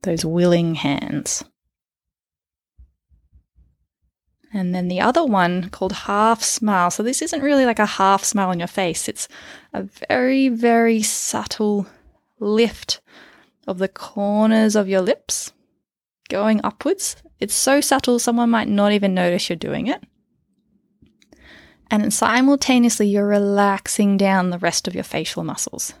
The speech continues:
So release your forehead, relax your jaw,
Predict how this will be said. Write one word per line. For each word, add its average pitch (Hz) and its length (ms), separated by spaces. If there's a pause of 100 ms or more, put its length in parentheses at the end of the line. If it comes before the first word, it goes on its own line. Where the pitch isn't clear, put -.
(1080)
So - 200
release 185 420
your 226 80
forehead, 196 880 (1120)
relax 180 600
your 170 120
jaw, 202 920